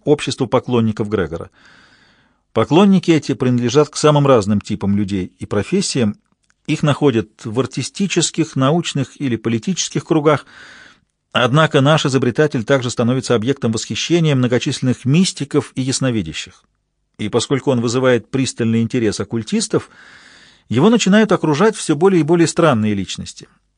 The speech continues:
которые провозглашают Грегора своим обожаемым венерианцем, прилетевшим на Землю с далекой планеты на космическом корабле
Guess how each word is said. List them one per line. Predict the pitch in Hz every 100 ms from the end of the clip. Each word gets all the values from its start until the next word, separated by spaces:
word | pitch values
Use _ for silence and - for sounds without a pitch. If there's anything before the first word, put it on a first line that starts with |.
| _ _
которые | 110 139 135 123
провозглашают | 127 123 107 123 - 196 180
Грегора | 131 135 127 104 98
своим | - 113 143 143 135 _
обожаемым | - 120 147 120 165 175 160 151 131 104
венерианцем, | 135 135 139 165 190 175 - 165 151
прилетевшим | - 123 123 151 147 135
на | 127 110
Землю | 151 143 131
с | 101
далекой | 110 143 208 208 175
планеты | - 156 160 160 127 -
на | 113
космическом | 113 131 160 147 - 139
корабле | 139 147 131 110